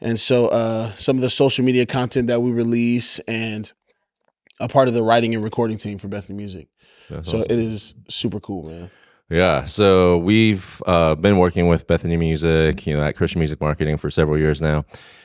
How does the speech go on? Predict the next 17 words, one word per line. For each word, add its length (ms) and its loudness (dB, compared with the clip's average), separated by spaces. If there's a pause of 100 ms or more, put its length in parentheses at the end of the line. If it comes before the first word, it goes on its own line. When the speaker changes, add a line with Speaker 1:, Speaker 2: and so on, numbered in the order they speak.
Speaker 2:
And 760 2 (140)
it's 400 -2 (540)
amazing 500 2
to 140 -4
see, 920 0
um, 520 0
just 240 -4
the 80 2
growth, 600 0 (140)
you 120 -2
know, 300 0
and 280 -2
a 60 -2
Speaker 1:
Mm-hmm. 100 -2
Speaker 2:
lot 240 4
of 100 0
it, 340 2